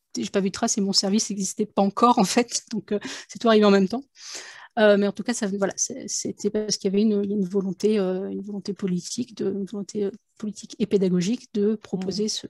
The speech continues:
Speaker 1: ce dispositif. Donc, voilà, de mon côté, c'est ça. Et la culture, je ne sais pas encore, euh, combien de temps ça va prendre. Hein, pour l'instant, on va dire qu'on y travaille.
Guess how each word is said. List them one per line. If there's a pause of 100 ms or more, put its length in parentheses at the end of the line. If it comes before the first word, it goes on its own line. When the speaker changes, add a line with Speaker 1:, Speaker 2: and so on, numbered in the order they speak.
(140)
Speaker 1:
ce
dispositif. (800)
Donc,
voilà,
de
mon
côté,
c'est
ça. (800)
Et
la
culture,
je
ne
sais
pas
encore,
euh, (640)
combien
de
temps
ça
va
prendre.
Hein, (260)
pour
l'instant, (140)
on
va
dire
qu'on
y
travaille.